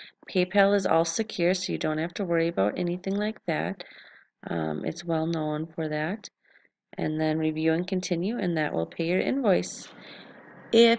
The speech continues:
you get to this point and you, um, do have a PayPal account and you wanna go back and use that,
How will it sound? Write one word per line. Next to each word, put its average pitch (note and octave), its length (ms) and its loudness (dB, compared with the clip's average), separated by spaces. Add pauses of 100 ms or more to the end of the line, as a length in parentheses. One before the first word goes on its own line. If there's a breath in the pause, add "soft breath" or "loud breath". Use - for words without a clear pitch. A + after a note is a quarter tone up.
you A#3 240 2
get A3 300 4
to D4+ 100 2
this G3+ 300 2
point A3 420 0
and F3+ 260 6
you, E3+ 480 4
um, D#3+ 640 2 (460 loud breath)
do B3 120 2
have B3+ 140 8
a G3 60 6
PayPal E3+ 420 0
account F3 280 2
and E3 100 0
you D#3+ 80 0
wanna D#3+ 240 2
go D#3 120 4
back D#3 300 4
and D#3 140 0
use E3 180 0
that, G#3 280 4